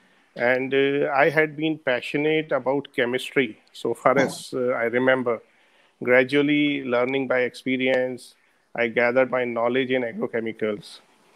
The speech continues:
And, uh, when the family business split, being ambitious, I took the first step. Someone has, uh,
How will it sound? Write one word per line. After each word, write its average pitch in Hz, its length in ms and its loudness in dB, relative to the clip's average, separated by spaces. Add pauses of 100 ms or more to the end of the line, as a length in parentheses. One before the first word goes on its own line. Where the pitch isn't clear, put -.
(360)
And, 120 400 8
uh, 123 320 6 (100)
when 156 200 8
the 170 100 6
family 147 880 2 (500)
business 131 280 0
split, 139 480 0 (920)
being 139 200 4
ambitious, 127 560 2 (180)
I 120 240 0
took 131 260 -2
the 131 120 4
first 127 360 -2
step. 113 380 -6 (760)
Someone 127 400 0
has, 131 280 2
uh, 117 640 0